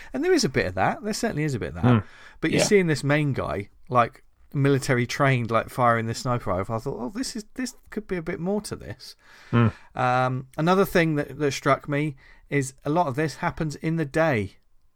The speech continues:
Speaker 1: So there's, um, so you're already sort of dispensed with some of the, the cliches of, of vampire fiction. Um,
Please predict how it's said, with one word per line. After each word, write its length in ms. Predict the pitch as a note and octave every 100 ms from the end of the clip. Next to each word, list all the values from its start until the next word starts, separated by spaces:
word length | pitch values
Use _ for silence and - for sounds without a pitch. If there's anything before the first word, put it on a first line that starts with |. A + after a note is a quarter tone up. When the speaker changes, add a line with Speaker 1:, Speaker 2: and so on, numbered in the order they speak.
| _ _ _ _ _ _
Speaker 1:
So 220 | - C3+
there's, 340 | C3 B2+ A#2+
um, 560 | C3+ B2 A#2 A2+ A2 G2+ - - -
so 260 | - A#2+
you're 280 | A2 C3 C3
already 440 | C3 C3+ D3+ C3
sort 200 | A2+ -
of 60 | G#2+
dispensed 520 | A2 - A#2+ A#2+ -
with 120 | A2
some 180 | - A2+
of 180 | G#2+ G2
the, 280 | G#2+ G2+ F#2 - - - - -
the 100 | A#2
cliches 720 | - A2+ G2+ A2 F#2+ F#2 G2
of, 280 | F2+ E2+ -
of 140 | G2+
vampire 420 | G#2 G2 F#2 G2 F#2
fiction. 540 | - - - B2+ E3 - - - - - - - - - - - - -
Um, 560 | A#2 A2+ A2 A2 A2